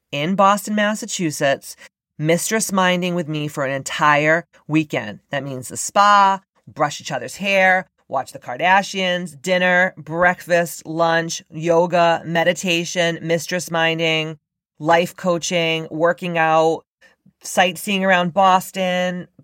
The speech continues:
just living our most ambitious lives together. So that is the prize, and it's, um, worth twelve thousand dollars, guys.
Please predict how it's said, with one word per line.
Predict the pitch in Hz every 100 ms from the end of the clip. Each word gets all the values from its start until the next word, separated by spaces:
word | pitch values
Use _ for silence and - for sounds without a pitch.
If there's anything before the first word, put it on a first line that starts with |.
| -
just | 175 165 -
living | - 156 170 196 202 202 196 - _ -
our | 165 165
most | 165 160 170 -
ambitious | 156 156 160 156 -
lives | 151 143 139
together. | 151 151 143 117
So | 131
that | 143 170
is | 196
the | 170
prize, | 160 - 147 147 131 101 -
and | -
it's, | 147 - - -
um, | - 147 135 135
worth | 156 165 220 - _ _ _ _ _
twelve | - 180 175 190 214 214 _
thousand | - - 160 165 175 160 170 165 156
dollars, | 143 139 139 123 107 110
guys. | 113 104 85 69 -